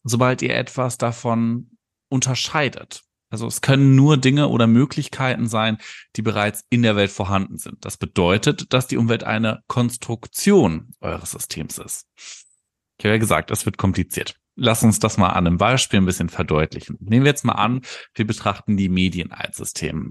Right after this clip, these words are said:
Und die Umwelt dieses Systems wären dann die verschiedenen Bereiche wie Wirtschaft, Politik, Sport und so weiter.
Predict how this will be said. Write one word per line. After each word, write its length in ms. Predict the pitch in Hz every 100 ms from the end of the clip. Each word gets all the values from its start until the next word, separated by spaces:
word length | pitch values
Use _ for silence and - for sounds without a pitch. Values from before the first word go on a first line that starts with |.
| -
Und 140 | 98
die 80 | -
Umwelt 600 | 113 127 147 143 143 123
dieses 280 | 113 107 104
Systems 520 | 107 - 107 107 -
wären 240 | 101 92 90
dann 160 | 90
die 80 | 87
verschiedenen 680 | - 95 - 104 101 95 92
Bereiche 540 | 87 85 87 - 78
wie 160 | 78 78
Wirtschaft, 560 | 101 101 92 87 -
Politik, 480 | - 107 98 107 98
Sport 440 | - 95 95 95
und 240 | 123 123 120
so 140 | 92
weiter. 380 | 76 73 - -